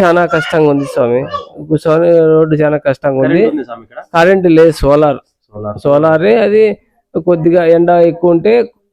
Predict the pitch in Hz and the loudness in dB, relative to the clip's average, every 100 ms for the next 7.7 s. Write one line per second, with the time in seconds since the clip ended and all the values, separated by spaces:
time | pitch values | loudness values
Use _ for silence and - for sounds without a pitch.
0 | _ 156 165 156 147 143 175 214 208 175 | _ 0 2 2 2 0 0 -2 0 0
1 | 185 190 190 190 185 180 180 175 180 180 | 2 2 4 4 4 2 2 0 0 -2
2 | 185 175 190 202 220 269 277 - _ _ | -4 -2 -2 -2 0 -2 -2 -12 _ _
3 | 185 180 175 175 170 160 147 156 151 156 | -2 0 0 2 2 2 0 -2 -2 -4
4 | 165 156 156 147 139 - 123 117 120 120 | -4 0 0 0 -4 -6 -4 -2 0 -2
5 | 117 123 - _ _ _ - 156 147 185 | -2 -6 -8 _ _ _ -6 -2 -2 0
6 | 196 165 147 135 127 135 151 - - 147 | 0 0 0 -2 -2 -6 -8 -12 -6 -2
7 | 151 156 147 139 135 135 147 | 0 -2 -2 -2 0 -2 -2